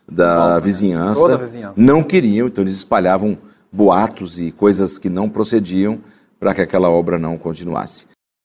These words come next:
Speaker 1: E eles estavam desanimados pra reconstrução, Neemias não sabia o que fazer e foi orar.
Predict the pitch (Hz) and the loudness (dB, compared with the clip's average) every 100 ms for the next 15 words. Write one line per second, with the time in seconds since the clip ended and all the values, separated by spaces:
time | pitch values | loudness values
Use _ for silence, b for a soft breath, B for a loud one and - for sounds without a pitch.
0 | _ - 120 127 127 131 113 117 - _ | _ 2 6 8 6 4 0 -6 -14 _
1 | 120 120 117 110 107 101 113 127 113 - | 2 4 2 2 2 2 0 0 -2 -2
2 | 110 104 104 104 - 95 - 135 151 147 | 0 2 0 -4 -6 -12 0 2 2 -2
3 | 147 B B B - 127 127 143 156 127 | -12 B B B 0 4 4 4 4 2
4 | 139 - 117 120 - 110 101 123 123 123 | 0 0 0 -2 -2 0 4 4 4 2
5 | 120 87 62 | 2 2 -2